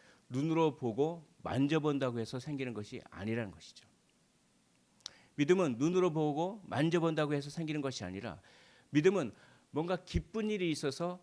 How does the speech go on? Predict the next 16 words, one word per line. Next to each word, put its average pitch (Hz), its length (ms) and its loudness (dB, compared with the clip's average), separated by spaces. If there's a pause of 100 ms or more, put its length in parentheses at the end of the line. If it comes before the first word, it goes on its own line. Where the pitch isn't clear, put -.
(120)
생기는 185 440 -6
것이 151 280 -8 (120)
아닌 180 280 2
것입니다. 127 480 -6 (1120)
믿음은 156 380 0
어떨 131 320 2
때 165 140 2
생깁니까? 156 640 0 (1300)
해석이 180 500 -2
될 110 180 -4
때 107 120 -6
생기는 - 400 -12
거예요. - 180 -20 (120)
해석이 135 380 -8
될 - 100 -16
때. - 240 -20